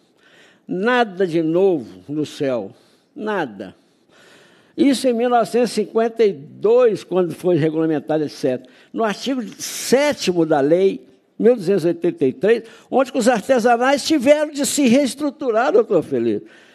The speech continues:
Não faz, lá no artigo sétimo ia contrariar uma lei federal. Nenhum estabelecimento, nenhum produto do estabelecimento pode funcionar sem estar registrado no serviço de inspeção.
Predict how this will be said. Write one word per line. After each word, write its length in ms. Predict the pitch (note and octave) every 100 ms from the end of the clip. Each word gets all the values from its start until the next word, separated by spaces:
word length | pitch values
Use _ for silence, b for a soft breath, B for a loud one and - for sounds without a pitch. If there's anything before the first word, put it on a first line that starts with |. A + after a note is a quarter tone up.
| b -
Não 260 | C4 D4+ D4+
faz, 440 | - C4+ C#4+ A#3+
lá 400 | G3+ G3 F#3 A3
no 160 | C4 C#4
artigo 320 | A#3+ - C4
sétimo 460 | G3 - A#3+ B3 C4
ia 140 | C#4
contrariar 600 | C#4 C#4 C#4+ C#4 B3+ B3
uma 120 | B3+
lei 180 | B3 A3+
federal. 720 | A#3 C4+ B3+ B3+ F#3+ F3+ - b b b b b
Nenhum 420 | - A#3+ B3+ C#4
estabelecimento, 1000 | D#4+ A3+ B3 A#3 A#3+ G3 G#3 G#3+ G3 A3+ - _ -
nenhum 600 | - B3+ C#4 A#3+ A#3 C4+
produto 580 | B3+ A#3+ F#3+ F#3 G#3+ -
do 80 | -
estabelecimento 720 | E3+ A3 F#3+ F3 E3+ F#3+ - B B B
pode 300 | - C4+ B3+
funcionar 500 | - A#3 - A3+ A3
sem 180 | G3+ G#3+
estar 220 | F#3+ -
registrado 600 | G3+ G3 F3 E3+ G3 G3+
no 40 | G3
serviço 280 | F3+ E3 F#3+
de 80 |
inspeção. 480 | - F#3+ - D3 A2